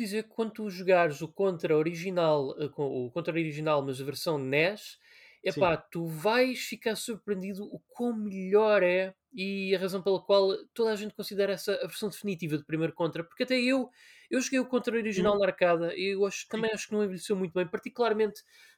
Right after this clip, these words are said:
Speaker 1: nos somersaults que a personagem faz para disparar ao mesmo
Speaker 2: Sim.
Speaker 1: tempo, tu vais reparar que há algo completamente de errado na forma como os tiros são dados enquanto estás mid-air.
Speaker 2: Ok.
Speaker 1: Parece que eles não se alinham corretamente para o lugar onde
Speaker 2: Sim,
Speaker 1: estás
Speaker 2: é
Speaker 1: a
Speaker 2: difícil.
Speaker 1: apontá-los.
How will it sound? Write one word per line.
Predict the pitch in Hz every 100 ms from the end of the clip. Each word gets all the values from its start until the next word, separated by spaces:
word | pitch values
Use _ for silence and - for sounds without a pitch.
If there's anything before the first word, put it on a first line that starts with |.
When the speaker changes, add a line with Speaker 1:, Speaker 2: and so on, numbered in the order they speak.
| _ _ _ _ -
Speaker 1:
nos | 208 240 277 247 -
somersaults | 262 240 - 240 226 202 -
que | -
a |
personagem | 226 - 220 202
faz | - 220 202
para | -
disparar | - 208 202
ao |
mesmo | 196 165
Speaker 2:
Sim. |
Speaker 1:
tempo, | 220 185
tu | - 214
vais | 240 233 -
reparar | - 214 214 202
que | -
há |
algo | 202 190 -
completamente | - 196 - 220 220 208 -
de |
errado | 202 180 180
na | 180
forma | 170 208 185 170
como | 202 185
os | -
tiros | 214 165 - - _ _ _
são | - - 214 190
dados | 185 180 175 - - 165
enquanto | 165 180
estás | 160 165 156
mid-air. | 160 147 139 135 - _ _ _ _ _ 135
Speaker 2:
Ok. | 123
Speaker 1:
Parece | 165 -
que |
eles | 180
não | 190 202
se | 160
alinham | 208 196 190 180
corretamente | 185 185 180 180 170 -
para | 180
o | 180 175
lugar | 170 165 170
onde | 165
Speaker 2:
Sim, | 233
Speaker 1:
estás | 254 -
Speaker 2:
é |
Speaker 1:
a | 214
Speaker 2:
difícil. | 170
Speaker 1:
apontá-los. | - 151 151